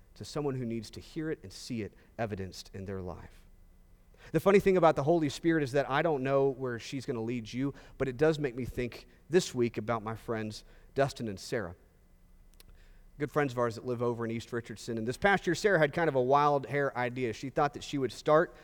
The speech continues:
a new business, twenty twenty. Good time to start a small business, right?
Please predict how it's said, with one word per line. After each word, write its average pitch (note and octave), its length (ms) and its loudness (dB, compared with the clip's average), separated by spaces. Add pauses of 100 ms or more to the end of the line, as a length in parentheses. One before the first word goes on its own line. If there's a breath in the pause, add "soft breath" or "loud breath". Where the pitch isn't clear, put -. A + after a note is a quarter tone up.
(100 loud breath)
a C#3+ 80 -4
new F3+ 160 4
business, E3 520 8
twenty D#3 240 -2
twenty. C3+ 260 -4
Good C#3 160 -8
time F#3+ 100 -4
to C#3 60 -8
start - 160 -6
a G2 40 -10
small F#2 220 -10
business, - 420 -14
right? - 160 -16